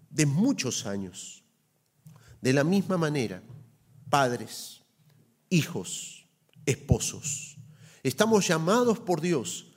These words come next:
a construir relaciones fuertes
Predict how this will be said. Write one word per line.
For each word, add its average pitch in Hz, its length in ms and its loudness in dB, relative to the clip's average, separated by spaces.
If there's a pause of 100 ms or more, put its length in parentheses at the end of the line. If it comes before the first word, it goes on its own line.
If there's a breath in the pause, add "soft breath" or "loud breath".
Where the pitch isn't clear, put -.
(140 soft breath)
a 170 180 2
construir 175 1160 4
relaciones 202 1000 2 (120)
fuertes - 800 0